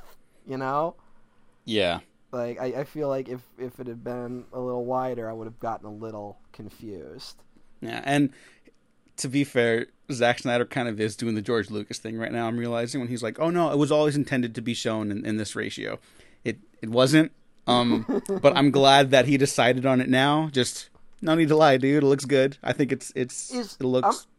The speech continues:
Speaker 1: I'm
Speaker 2: the framing's good.
Speaker 1: Yeah, I'm just wondering, is, why did he choose it? Like, did he really watch it and just go, like, "I think this looks better"? Or is there, like, a cynical version of this where it's like, "I did this because it would cut down on, like,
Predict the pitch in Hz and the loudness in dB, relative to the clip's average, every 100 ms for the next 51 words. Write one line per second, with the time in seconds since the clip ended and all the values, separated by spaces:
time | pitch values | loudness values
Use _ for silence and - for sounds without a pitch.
0 | _ - 139 151 147 139 123 127 135 160 | _ -12 0 4 6 4 2 -2 -2 -8
1 | _ _ - 196 160 139 277 247 185 202 | _ _ -6 -4 -2 -4 -6 -6 -2 0
2 | 202 165 143 - - 180 185 _ - 151 | 0 -4 -8 -10 -10 -8 -10 _ -20 -18
3 | 135 165 185 190 180 170 147 139 135 131 | -2 4 6 8 4 -2 -8 -10 -10 -10
4 | - 139 123 113 107 92 131 135 165 165 | -12 -10 -10 -10 -14 -14 -12 -8 -8 -4
5 | 160 214 190 185 190 190 175 - 165 156 | 2 2 6 6 6 2 -10 -4 0 0
6 | 147 - 151 170 143 139 131 135 - 156 | -2 -4 -6 -6 -10 -12 -10 -12 -10 -6
7 | 147 151 156 - - _ _ - - - | -4 -4 -8 -12 -20 _ _ -20 -20 -10
8 | 147 143 135 127 123 120 120 _ _ _ | -4 -2 -2 -4 -4 -8 -12 _ _ _
9 | _ _ _ _ _ _ 147 131 143 135 | _ _ _ _ _ _ -12 -8 -6 -4
10 | 131 131 - 160 156 156 131 131 127 123 | -6 -8 -8 -6 -6 -8 -8 -8 -8 -10
11 | 123 113 110 110 - - - - - _ | -14 -14 -12 -14 -14 -18 -20 -20 -20 _
12 | _ _ - 127 120 120 127 113 - 123 | _ _ -12 -10 -10 -12 -12 -12 -8 -8
13 | 123 143 131 127 - 120 117 117 - 127 | -8 -8 -8 -8 -10 -12 -10 -12 -10 -10
14 | 120 117 113 107 92 107 101 | -8 -8 -8 -10 -12 -12 -14